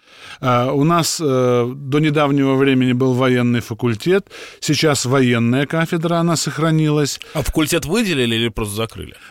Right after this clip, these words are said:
Speaker 1: А, не закрыли, о, е-, его сократили до, э, военной кафедры, а сейчас у нас открывается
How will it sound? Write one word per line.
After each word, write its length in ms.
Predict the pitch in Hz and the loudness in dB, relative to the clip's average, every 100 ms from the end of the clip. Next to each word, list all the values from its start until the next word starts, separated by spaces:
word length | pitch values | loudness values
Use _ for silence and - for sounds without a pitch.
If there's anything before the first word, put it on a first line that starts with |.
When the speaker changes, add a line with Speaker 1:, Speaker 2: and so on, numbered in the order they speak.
| - | -6
Speaker 1:
А, 200 | 131 143 | -2 0
не 160 | 156 | 2
закрыли, 680 | 156 190 214 233 208 180 156 | 2 0 0 0 2 2 2
о, 420 | 170 170 165 147 | 0 0 2 2
е-, 400 | 147 143 156 147 | 2 0 2 2
его 160 | 147 170 | 2 2
сократили 720 | 175 170 185 185 - 151 131 | -2 -2 0 0 0 2 2
до, 520 | 123 117 147 143 127 104 - - - | 2 4 4 4 2 -4 -14 -20 -8
э, 220 | 123 123 | -2 2
военной 460 | 135 151 143 147 139 | 4 4 4 2 0
кафедры, 580 | 202 220 175 135 123 - | 0 0 0 -2 -2 -2
а 140 | 127 | -4
сейчас 420 | 131 139 214 208 | -4 -2 0 0
у 40 | 180 | 0
нас 180 | 160 | 0
открывается 1120 | 160 - 156 156 151 139 127 - 127 120 117 | -2 -2 0 2 2 2 0 -2 -2 0 0